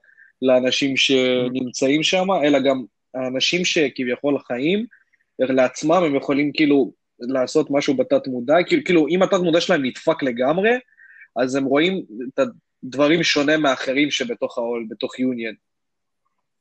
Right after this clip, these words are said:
נגיד ככה. וכביכול הכל השתבש, והכל הלך לזבל.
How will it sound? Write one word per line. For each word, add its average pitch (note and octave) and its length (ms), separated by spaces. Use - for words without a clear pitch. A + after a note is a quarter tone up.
נגיד C3 320
ככה. B2 360
וכביכול C3+ 1200
הכל F#3+ 240
השתבש, D3+ 760
והכל C3 360
הלך B2 300
לזבל. D#3+ 640